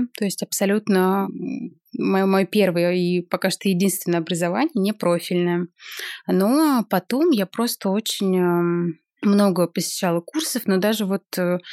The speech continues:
м, я бы не сказала, что они как-то вот совсем сильно повлияли, да, вот на какое-то мироощущение, но это просто, опять же, как по кирпичикам вот доставляется вот в такой, как бы в такую вот стену, которая уже формирует какой-то вот дом образно, да,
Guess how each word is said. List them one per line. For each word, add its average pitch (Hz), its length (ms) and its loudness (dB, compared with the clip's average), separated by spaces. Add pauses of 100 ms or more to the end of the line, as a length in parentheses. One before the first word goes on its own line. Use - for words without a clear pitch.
(680)
м, - 180 -2
я 196 180 0
бы 180 100 4
не 208 60 4
сказала, 240 420 2
что - 180 -2
они 202 160 4
как-то 185 320 -2
вот 180 140 -2
совсем 339 360 -2
сильно 190 360 2
повлияли, 170 600 2
да, 202 200 2
вот 220 160 -2
на 175 460 4
какое-то 170 380 -2
мироощущение, 185 920 2
но 214 120 2
это 311 160 -2
просто, 220 320 0
опять 254 220 0
же, 214 80 0
как - 200 -6
по 190 80 -2
кирпичикам 190 800 -2
вот 170 200 -2 (120)
доставляется 190 840 -2
вот 170 160 -6
в - 100 -14
такой, 208 460 -2 (600)
как 180 140 -2
бы 170 60 -2
в - 60 -10
такую 190 380 0
вот 175 180 -4
стену, 240 720 0
которая 196 460 -2
уже 185 580 0
формирует 180 460 2
какой-то 190 440 0
вот 165 240 -4
дом 170 340 4
образно, 170 500 -2
да, 233 220 0